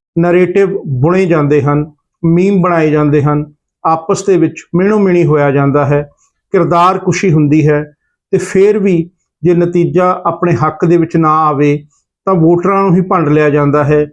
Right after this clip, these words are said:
ਗਦਾਰ, ਵਿਕਾਊ, ਬੇਸਮਝ, ਪਤਾ ਨਹੀਂ ਕਿਸ ਕਿਸ ਉਪਾਧੀ ਦੇ ਨਾਲ ਨਿਵਾਜਿਆ ਜਾਂਦਾ ਹੈ। ਤਰਨਤਾਰਨ ਦੀ ਜ਼ਿਮਨੀ ਚੋਣ ਦੇ ਨਤੀਜਿਆਂ ਤੋਂ ਬਾਅਦ ਵੀ ਇਹੀ ਸਭ ਕੁਝ ਹੋ ਰਿਹਾ ਹੈ। ਜਿਹੜੇ ਹਾਰ ਗਏ ਹਨ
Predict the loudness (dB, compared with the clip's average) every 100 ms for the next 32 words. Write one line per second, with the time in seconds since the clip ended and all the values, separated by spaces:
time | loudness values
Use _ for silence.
0 | _ _ _ -6 -2 0 0 0 0 -2
1 | -8 _ _ -2 -2 0 0 2 0 -2
2 | -8 _ _ _ _ -2 2 2 0 -2
3 | -2 -4 -12 _ _ _ _ -6 -2 0
4 | 0 -2 -2 -2 -4 -2 -2 -4 -2 -4
5 | -2 -2 0 0 2 2 0 0 -4 -2
6 | 0 0 0 0 0 -2 -6 -10 -20 _
7 | _ _ _ _ _ _ _ _ _ -4
8 | 0 0 0 0 2 2 2 2 0 0
9 | 2 2 0 0 -2 0 0 0 0 -2
10 | 0 -2 0 -2 0 -2 -2 0 0 -2
11 | _ _ -4 -2 -2 -2 -4 -4 -4 -2
12 | 0 0 0 -2 -10 _ _ _ _ _
13 | 0 2 2 0 0 0 0 0 0 0
14 | 0 -2 -6